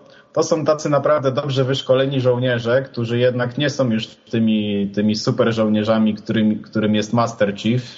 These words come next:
Nie są, nie są tymi Spartanami. To są po prostu, no, zwyczajni ludzie, tylko po prostu dobrze wyszkoleni w swoim fachu. No i pozna-, i, no i poznajemy te-, jeden z takich, jeden, jeden z takich zespołów, bo oni zazwyczaj działają, działają w grup-, w małych grupach.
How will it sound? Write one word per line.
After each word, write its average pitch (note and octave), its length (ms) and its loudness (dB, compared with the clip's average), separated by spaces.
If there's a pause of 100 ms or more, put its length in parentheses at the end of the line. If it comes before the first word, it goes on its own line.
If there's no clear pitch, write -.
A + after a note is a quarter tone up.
(120)
Nie G#2 380 0
są, A#2 160 -4
nie A2 220 2
są A2 200 0
tymi A2 180 0
Spartanami. G#2+ 800 0
To D3+ 120 -2
są D3 160 -2
po C#3 100 0
prostu, C3+ 480 -2
no, B2+ 140 2
zwyczajni C3 580 0
ludzie, B2 460 0 (400)
tylko C3+ 220 0
po C3+ 120 0
prostu C3 400 0
dobrze B2+ 380 0
wyszkoleni C3 520 2
w B2+ 60 -6
swoim A#2 380 -2
fachu. G2 400 -4 (520)
No G3+ 120 -2
i F#3 80 0
pozna-, C#3 500 0
i, E3 120 -2
no D3 160 0
i C#3 80 0
poznajemy B2+ 580 2
te-, A#2 100 -6
jeden A#2+ 300 2
z - 80 -12
takich, A2+ 460 -2
jeden, A#2 260 -2
jeden A2+ 260 0
z - 80 -12
takich A2 300 -2
zespołów, A2+ 640 0
bo G#2+ 100 2
oni A2 200 0
zazwyczaj G#2+ 480 -2
działają, G2+ 560 2
działają G2+ 420 0
w G2 180 -8
grup-, G#2+ 380 -2
w G2+ 40 -6
małych G#2 320 0
grupach. G#2+ 580 0